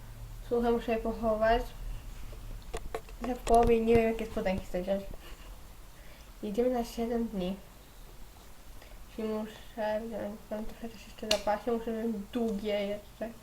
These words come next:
Z tym będzie problem. Hmm. Bo nie mam pomysłów, jak mam tylko dwie pary spodni w głowie. Ja mi przychodzą na, do pomysłu. Się urę, bo trzeba jeszcze stylizację wymyśleć.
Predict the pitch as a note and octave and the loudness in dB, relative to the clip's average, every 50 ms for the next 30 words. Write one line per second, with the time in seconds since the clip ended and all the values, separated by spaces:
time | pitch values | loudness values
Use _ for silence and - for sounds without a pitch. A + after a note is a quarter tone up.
0 | - - - - - - - - - - - G3+ G3 G3 G3 G3+ G3 - - G#3+ | -16 -16 -16 -16 -18 -18 -18 -18 -14 -6 -2 2 2 2 2 0 -2 -4 0 0
1 | G3 F#3+ G3 F#3+ G3 A3 A3+ - - - - - - - - - - - - - | 0 2 2 2 2 0 0 -4 -8 -18 -20 -20 -20 -20 -20 -20 -20 -20 -20 -20
2 | - - - - - - - - - - - - - B3+ C4 B3 A#3+ A#3 A3+ A3 | -20 -20 -20 -20 -20 -20 -20 -18 -16 -14 -12 -6 0 2 2 2 2 0 -2 0
3 | G#3+ - - - - - - - - - - - - - - - - - - - | 0 0 2 2 4 6 6 6 6 4 2 0 0 0 -2 -4 -10 -10 -10 -10
4 | - - - A#3 A#3 A#3 A3+ A#3+ A3+ A3+ - - - G#3 G#3 A3 A3+ A3 A3 A3 | -4 2 4 4 4 4 4 2 -2 -2 -2 -4 -4 -2 0 2 2 2 2 0
5 | - - A3 G#3+ G#3+ G#3 - - - - - - - - - - - - - - | 0 2 4 6 6 6 4 2 -2 -10 -18 -20 -20 -20 -20 -20 -20 -20 -20 -20
6 | - - - - - - - - A#3 A#3 A#3 A3 G#3+ A3+ A3+ A3+ A#3 A3 A3 A3+ | -20 -20 -20 -20 -20 -18 -12 -8 -4 -2 -2 -2 0 2 2 4 6 6 6 6
7 | A3+ - - G#3 G3 G3 G3 G3 G3 G3 F#3 F#3+ G3 G#3 A3+ - - - - - | 4 4 4 6 6 6 4 4 6 6 6 8 6 6 4 0 -8 -14 -14 -18
8 | - - - - - - - - - - - - - - - - - - - - | -18 -18 -16 -18 -18 -18 -18 -18 -18 -18 -18 -18 -18 -18 -18 -18 -18 -18 -18 -20
9 | - - - G#3+ G#3 G#3 A3 - - A3+ A3 G#3 G3+ G3+ G3 G3 G3 G#3+ A3+ - | -16 -10 -6 -4 -4 -4 -4 -4 -2 0 2 4 4 4 4 2 0 0 -2 -6
10 | - - - - - - - - - - - - A3+ A3 A#3 A#3 C4+ A#3 G#3 - | -12 -18 -18 -18 -18 -20 -20 -20 -20 -18 -12 -8 -6 -4 -4 -4 -6 -6 -6 -6
11 | A3+ A3 - A#3 G#3+ G#3 G#3 G3 G3 G3 - - A#3 - - - - - - - | -8 -8 -6 -6 -4 -2 -2 -2 -2 -4 -4 -6 -6 -8 -8 -14 -16 -16 -16 -18
12 | - - - - - - - - - G#3 - - - G3 G3 G3+ G3 G#3 - - | -20 -20 -20 -20 -20 -20 -16 -10 -6 -4 -2 2 4 8 8 8 8 6 2 -2
13 | - G#3 G3 G3+ - G#3 - - A3 G3+ G#3 A3 A3+ G#3+ G3+ - G#3+ G3 F#3+ F#3+ | 0 2 2 2 0 -2 -6 -6 -4 -2 2 4 4 4 4 4 0 0 0 0
14 | G3 G3 F#3+ G3+ G#3 G#3 G3+ G3 - - - | 0 -2 -2 -2 -4 -6 -6 -6 -4 -6 -6